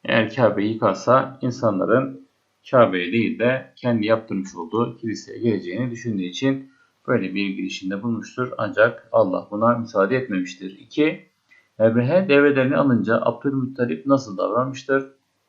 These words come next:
Bu davranışı onun nasıl biri olduğunu gösterir. Evet, burada Abdülmuttalip develerin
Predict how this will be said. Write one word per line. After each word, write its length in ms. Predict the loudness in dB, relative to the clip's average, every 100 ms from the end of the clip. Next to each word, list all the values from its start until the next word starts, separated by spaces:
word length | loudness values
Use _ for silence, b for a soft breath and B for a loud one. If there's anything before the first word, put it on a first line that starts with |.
| -6
Bu 140 | 4
davranışı 540 | 8 8 4 -4 -4 0
onun 300 | 4 4 4
nasıl 320 | 2 0 -4
biri 120 | 2
olduğunu 540 | 2 2 4 4 2 -6 _ _ -2
gösterir. 600 | -2 0 -2 -2 -4 -8 _ _ _ _ _ _ _ _ _ _ _ _ _ _ _ _ _ _ _ _ _ _ _ _ _ _ _ _ _ _ _ _ -2
Evet, 220 | -2 0
burada 500 | 2 4 4 2 -12 _ _ _ _ _ _ _ _ _ _ _ _ _ _ _ _ _
Abdülmuttalip 1300 | 0 0 -2 -2 -2 -4 0 0 2 -2 -6 _ _ _ _ _ _ _ _ _ _ _ _ _ _ _ _ _ _ _ _ _ _ _
develerin 1000 | 0 4 4 4 4 2 0 -4 -10